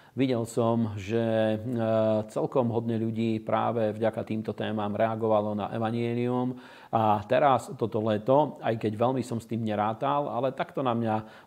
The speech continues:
na, priniesol Svätý Duch. Celkom hodne hovorím o modlitbe a povzbudzujem kresťanov, e, ohľadne,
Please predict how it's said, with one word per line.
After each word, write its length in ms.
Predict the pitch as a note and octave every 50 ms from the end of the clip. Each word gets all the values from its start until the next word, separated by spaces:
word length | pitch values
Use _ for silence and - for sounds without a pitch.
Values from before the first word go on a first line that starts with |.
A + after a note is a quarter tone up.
| _ -
na, 240 | A#2+ A#2 G#2+ A2+
priniesol 640 | A2+ - C3 C3 C3 B2+ B2 A2+ - - A#2 A2 A2
Svätý 400 | G#2+ - B2 A#2 A2+ - A2+ A2+
Duch. 400 | A2 A#2 A#2+ B2+ C3 B2+ - -
Celkom 480 | - A#2+ A#2+ A#2 - B2 A#2 A2+ A2 A2
hodne 560 | G#2+ G#2+ A2+ B2 B2 A#2+ A2+ A2+ G#2+ G#2+ G#2+
hovorím 480 | A2 B2 A#2+ A#2 A2+ A2+ G#2+ G#2+ G#2 -
o 80 | G#2+
modlitbe 720 | G#2+ B2 C3+ C#3 C#3 C3 A#2+ B2 B2+ B2+ B2 A#2 A2+ A#2 B2+
a 240 | A2+ G#2+ G2+ G2+
povzbudzujem 640 | - - B2+ A2+ G2+ G#2+ A2+ A2+ G#2+ A2+ A2 G#2+ G#2
kresťanov, 600 | - A2+ A2 - - - A#2 A2+ A2+ A2 A2 G#2+ A2
e, 80 | G#2+ G#2+ G#2+ G#2+ G#2+ - - - - - - - B2+
ohľadne, 520 | A#2 G#2 G#2 G#2 G#2+ G#2 A2 A2+ A2+ A2+